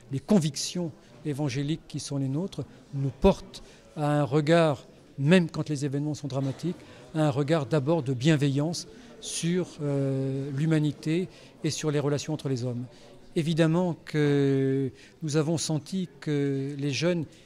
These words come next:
étaient porteurs d'émotions, d'inquiétudes, d'interrogations, de questionnements, et nous avons souhaité les accompagner dans l'expression de ces inquiétudes, de ces émotions. Eh bien, notre souci, c'est maintenant,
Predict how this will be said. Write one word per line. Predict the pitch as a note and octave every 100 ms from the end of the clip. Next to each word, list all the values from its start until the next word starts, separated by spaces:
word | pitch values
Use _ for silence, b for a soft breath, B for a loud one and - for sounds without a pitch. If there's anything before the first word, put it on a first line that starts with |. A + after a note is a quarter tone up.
| B
étaient | D3 D3+
porteurs | - D#3+ - D3+
d'émotions, | A#2 E3 D#3+ - - D3 D#3 F3+ - B B B2+
d'inquiétudes, | F3 - D3+ - D#3 D#3+ G#3 B2+
d'interrogations, | E3+ E3+ D3 D3+ C#3+ - - E3+ F#3 B B B
de | C#3+
questionnements, | C#3+ F3 - D#3 C#3+ C#3 D#3 G3 - B B B
et | D3+ D#3+
nous | D#3 D3 C#3+ C3+
avons | D#3 D3+
souhaité | C#3 D#3 - F3+ G3
les | D3+ C#3 B2+
accompagner | D#3+ D#3+ - C#3+ C#3 E3+ G#3+ B B B
dans | D3
l'expression | C3+ F3 - E3 C#3 - E3+ F#3 C#3 B B -
de | C#3+
ces | D#3 C#3+
inquiétudes, | D#3 D3 - F3
de | E3
ces | D3 C#3+
émotions. | D3 C#3+ - D#3 E3+ G#3+ G3 B B B B
Eh | C3+
bien, | D3+
notre | D#3 C#3+ C#3+ - D3 C#3+ C#3 C3+ C3+
souci, | - C#3+ - G3+
c'est | -
maintenant, | D3+ D3 F3